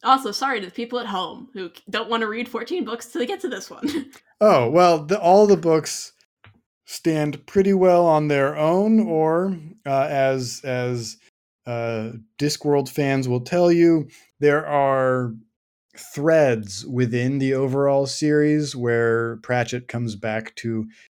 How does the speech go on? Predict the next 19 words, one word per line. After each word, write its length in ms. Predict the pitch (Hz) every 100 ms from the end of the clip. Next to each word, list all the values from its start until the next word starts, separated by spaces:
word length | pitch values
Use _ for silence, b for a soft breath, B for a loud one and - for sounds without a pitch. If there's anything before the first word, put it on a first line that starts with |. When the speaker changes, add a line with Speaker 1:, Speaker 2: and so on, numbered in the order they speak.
| _
Speaker 2:
various 560 | 113 120 120 120 110 -
characters 920 | - - 135 127 120 - 120 113 110
or 200 | 113 104
character 560 | - 117 117 113 110 104
groups 720 | 101 110 113 110 - - -
multiple 420 | 113 113 - 110
times, 520 | 107 117 110 104 101
and 160 | - 113
you 80 | 120
could 260 | - 170
just 320 | 143 139 127 127
read 400 | 123 120 110 101
those. 640 | 120 113 101 95 101 - _ _ _ _ _ _ _ _
Uh, 280 | 123 110 110
so, 420 | - 131 117 110 107 _ _ _ _ _ _ _
Lords 360 | 135 170 175 147
and 140 | 147
Ladies 600 | 147 170 151 135 123 113
is 580 | 127 127 127 120 113